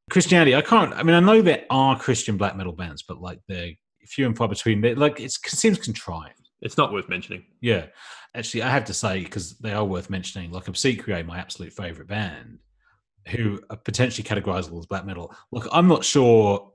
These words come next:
Speaker 1: what their relationship to Christianity is, and that'd be an interesting question. Nonetheless, they're, they're channeling the basic, 'cause if, if they're channeling anything, it's medieval, medieval mysticism or something like that.
Speaker 2: Yep.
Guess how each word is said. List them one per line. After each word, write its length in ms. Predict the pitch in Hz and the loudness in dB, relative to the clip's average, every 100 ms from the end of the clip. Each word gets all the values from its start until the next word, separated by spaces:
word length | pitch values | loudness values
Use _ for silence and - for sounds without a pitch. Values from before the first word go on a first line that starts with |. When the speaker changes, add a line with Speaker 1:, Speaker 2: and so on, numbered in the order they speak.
| - | -8
Speaker 1:
what 240 | 110 107 | -4 -2
their 120 | 107 | 0
relationship 440 | 104 95 - - - | 0 -2 -6 -12 -14
to 60 | |
Christianity 520 | - 92 - 80 80 | -12 -10 -8 -10 -10
is, 120 | 80 85 | -12 -12
and 180 | 85 - _ _ _ _ _ | -14 -16 _ _ _ _ _
that'd 200 | 113 110 | -2 0
be 80 | 98 | -2
an 60 | |
interesting 240 | 87 - 90 | -4 -6 -10
question. 320 | 95 87 - - - - | -8 -10 -12 -20 -18 2
Nonetheless, 420 | 165 214 135 101 | 4 6 6 4
they're, 220 | - 127 | 2 2
they're 120 | 135 131 | 2 0
channeling 540 | - 170 180 143 110 | 2 2 4 4 2
the 80 | 95 | 0
basic, 640 | 85 104 - 95 82 _ | 0 -2 -2 -4 -8 _
'cause 240 | - 127 - | 0 0 2
if, 160 | 165 - | -2 -2
if 120 | 117 | 0
they're 100 | 160 | 2
channeling 360 | 151 196 190 127 | 4 4 4 4
anything, 260 | 123 113 | 2 -2
it's 140 | 92 101 | -6 -6
medieval, 460 | 95 87 82 76 _ _ | -6 -6 -8 -14 _ _
medieval 300 | 87 85 78 | -10 -10 -10
mysticism 480 | 76 76 - - - | -14 -14 -14 -14 -14
or 40 | - | -14
something 240 | - 69 | -16 -18
like 120 | 67 | -20
that. 380 | 67 69 _ - | -20 -20 _ -8
Speaker 2:
Yep. 80 | 110 | -8